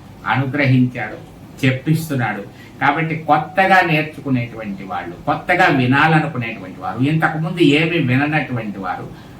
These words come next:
ఒక్కసారి ఇది కూడా వినమని ఒకసారి ఇదివరకు విన్నటువంటి వాళ్ళైతే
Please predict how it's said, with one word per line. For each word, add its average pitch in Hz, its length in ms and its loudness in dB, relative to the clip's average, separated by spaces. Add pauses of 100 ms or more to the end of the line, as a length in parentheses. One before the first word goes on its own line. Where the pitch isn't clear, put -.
(140)
ఒక్కసారి 120 640 -2
ఇది 127 400 -4
కూడా 156 300 0
వినమని 104 600 -6 (280)
ఒకసారి 185 500 4
ఇదివరకు 160 340 2
విన్నటువంటి 160 560 2
వాళ్ళైతే 120 520 0